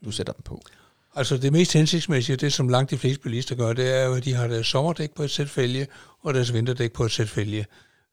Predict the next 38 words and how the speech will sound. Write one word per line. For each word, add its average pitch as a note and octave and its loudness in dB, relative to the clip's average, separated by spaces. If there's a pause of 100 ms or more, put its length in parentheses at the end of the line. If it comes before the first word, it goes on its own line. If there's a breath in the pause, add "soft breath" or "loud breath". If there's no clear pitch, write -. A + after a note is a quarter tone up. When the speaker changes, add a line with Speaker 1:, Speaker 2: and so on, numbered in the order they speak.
(100)
Speaker 2:
Øh, A2+ 0
det - -4
gør B2+ 2
det C3 0
alt A#2+ 0
andet B2+ 0
lige C3+ 0
nemmere, B2 0
når A2+ -4 (220)
det A#2 -2
her A#2+ 0
skift B2+ -4
skal - -4
ske A#2+ -4
to A#2+ -4
gange, A#2 -2 (560 soft breath)
øh, A2 -2
i, A#2 -6
i - -14
løbet A#2+ -2
af A2 -2
et A2 -2
år. A#2+ -4 (260 soft breath)
Så A2+ 2
man A#2 -2
skal - -8
som A#2+ 0
udgangspunkt C3 -2
gå B2 -2
ud A#2+ -2
og C3+ -6
købe C#3 -4
nogle B2+ -4
fælge A#2+ -4
sammen A2+ -4
med B2+ -4
sine A2 -4
dæk. G#2+ -8